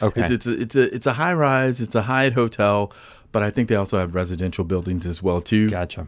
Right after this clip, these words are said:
Speaker 2: There's also another restaurant opening up in the corner there that I can't remember the name of, and it's not
Speaker 1: Mm-hmm.
Speaker 2: open yet.
Speaker 1: Mm-hmm.
Speaker 2: But it's essentially across from
Speaker 1: The Hyatt's down near the Omni, right?
Speaker 2: You've got the Bridgestone building,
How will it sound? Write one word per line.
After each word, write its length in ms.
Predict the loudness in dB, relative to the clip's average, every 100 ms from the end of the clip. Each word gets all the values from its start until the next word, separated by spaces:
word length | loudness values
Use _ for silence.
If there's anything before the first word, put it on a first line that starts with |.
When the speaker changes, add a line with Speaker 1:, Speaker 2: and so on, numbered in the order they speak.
| -6
Speaker 2:
There's 180 | -2 0
also 280 | 0 0 0
another 260 | 0 0 0
restaurant 440 | -2 -2 -2 -2
opening 320 | -4 -4 -2
up 160 | -4 -6
in 60 |
the 40 | -10
corner 280 | -6 -4 -2
there 280 | -4 -4 -8 -20 -8
that 220 | -8 -6
I 200 | -6 -6
can't 380 | -6 -2 -2 0
remember 320 | 0 0 0
the 120 | -2
name 240 | -2 0 0
of, 260 | -2 -4 -6
and 80 | -6
it's 180 | -4 -2
not 200 | 0 -2
Speaker 1:
Mm-hmm. 80 |
Speaker 2:
open 180 | -2 -6
yet. 260 | -8 -10 -10
Speaker 1:
Mm-hmm. 320 | -8 -6 -6 0
Speaker 2:
But 300 | 2 2 0 -6
it's 160 | -4
essentially 540 | -4 0 0 2 2 0
across 420 | 0 -2 -2 -6
from 580 | -4 -2 0 0 -2 -4 _
Speaker 1:
The 160 | -4 -2
Hyatt's 360 | 0 -2 -6 -16 -6
down 640 | 0 2 2 0 -2 -4 -6
near 240 | -2 2
the 60 | 2
Omni, 380 | 2 2 0 2
right? 280 | 2 0 -4 -14 -6
Speaker 2:
You've 260 | -2 -2
got 280 | 0 -2 0
the 240 | 0 0 2
Bridgestone 640 | -2 -2 -2 0 2 0
building, 540 | 2 0 0 -2 -4